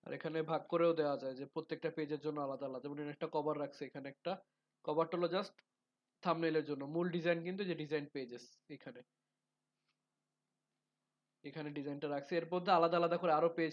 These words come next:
তৈরি করে রাখা যায়, মানে আলো-, আরো অনেক পেজ তৈরি করে রাখে, আলাদা আলাদা পেজের জন্য আলাদা আলাদা ডিজাইন দিয়ে দেয়। যেমন হোম পেজের জন্য একটা ডিজাইন রাখে, নিচে আরেকটা পে-, আরেকটা অপশন রাখে যে কন্ট্যাক্ট পেজ, আরেকটা রাখে যে ব্লগ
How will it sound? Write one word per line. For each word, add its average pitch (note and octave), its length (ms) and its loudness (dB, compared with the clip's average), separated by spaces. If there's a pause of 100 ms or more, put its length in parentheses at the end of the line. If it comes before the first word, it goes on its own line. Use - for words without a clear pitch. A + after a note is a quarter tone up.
তৈরি D#3 200 0
করে D3+ 200 0
রাখা C#3 220 -4
যায়, C#3 120 -6
মানে C#3+ 200 -4
আলো-, D3+ 200 0
আরো D3 180 -2
অনেক D3+ 280 -6
পেজ D3+ 240 -4
তৈরি E3 220 -2
করে D3+ 180 -2
রাখে, B2+ 240 -6
আলাদা C3 200 -4
আলাদা C#3+ 180 -2
পেজের D#3 260 -6
জন্য F3 160 -4
আলাদা D3 200 0
আলাদা C#3+ 180 -4
ডিজাইন C#3 300 -6
দিয়ে C3+ 180 -8
দেয়। A#2+ 160 -12 (480)
যেমন C#3 120 -8
হোম E3 200 2
পেজের E3 240 0
জন্য D#3+ 200 -2
একটা D#3 200 -4
ডিজাইন D3+ 320 0
রাখে, D3 240 -4
নিচে D3 200 -4
আরেকটা C#3+ 260 -2 (120)
পে-, - 180 -8
আরেকটা D#3 280 -4 (140)
অপশন D3+ 260 -6
রাখে D3 220 -4
যে C#3+ 140 -2 (400)
কন্ট্যাক্ট D3+ 380 -4
পেজ, D3+ 220 0
আরেকটা C#3+ 280 -2
রাখে D3 220 -2
যে D3 120 -2
ব্লগ C#3 240 0